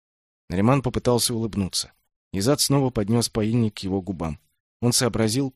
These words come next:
под каким углом нужно направлять носик, чтобы чай попадал в рот.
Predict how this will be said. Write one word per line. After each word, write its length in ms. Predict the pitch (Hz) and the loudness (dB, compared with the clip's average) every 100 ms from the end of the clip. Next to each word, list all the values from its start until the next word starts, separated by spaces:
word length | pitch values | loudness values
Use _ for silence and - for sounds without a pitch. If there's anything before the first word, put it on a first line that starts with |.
| - | -6
под 120 | 101 | -6
каким 320 | - 101 135 131 | -4 -2 0 -2
углом 380 | 120 110 123 98 | -2 0 2 2
нужно 220 | 95 98 | 0 0
направлять 540 | 95 - 101 98 - | 0 0 -2 -2 -2
носик, 340 | 117 127 - - _ _ | 0 0 -4 -10 _ _
чтобы 260 | - 98 95 | -8 -4 0
чай 220 | 117 113 | 2 0
попадал 400 | 104 98 95 101 | 0 -2 -2 -2
в 80 | 87 | -4
рот. 240 | 85 | -10